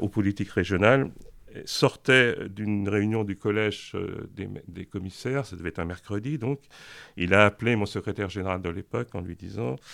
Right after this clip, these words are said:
euh, « Nous n'aurions pas sauvé la politique régionale sans le soutien de la C R P M. »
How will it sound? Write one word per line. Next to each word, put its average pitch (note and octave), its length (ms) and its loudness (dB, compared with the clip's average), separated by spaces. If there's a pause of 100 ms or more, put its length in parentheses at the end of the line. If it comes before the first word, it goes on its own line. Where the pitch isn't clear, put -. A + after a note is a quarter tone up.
(1120)
euh, « G2+ 160 6
Nous A#2+ 140 6
n'aurions A#2+ 300 6
pas D3 240 8
sauvé B2+ 340 6
la A2+ 80 10
politique A2 420 0
régionale A#2+ 520 4
sans B2 240 6
le A2+ 80 4
soutien A2 360 -4
de G#2 60 -2
la G2 60 2
C - 160 -8
R F2+ 100 -8
P F#2 120 -8
M. » E2 100 -6